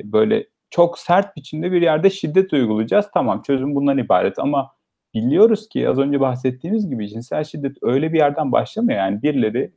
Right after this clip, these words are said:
sokakta işte aniden tecavüzcü olarak ortaya çıkıyor ve onlar saldırılarda bulunuyor gibi bir şey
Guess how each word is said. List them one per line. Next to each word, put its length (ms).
sokakta 800
işte 340
aniden 540
tecavüzcü 580
olarak 280
ortaya 360
çıkıyor 500
ve 120
onlar 360
saldırılarda 760
bulunuyor 420
gibi 400
bir 40
şey 300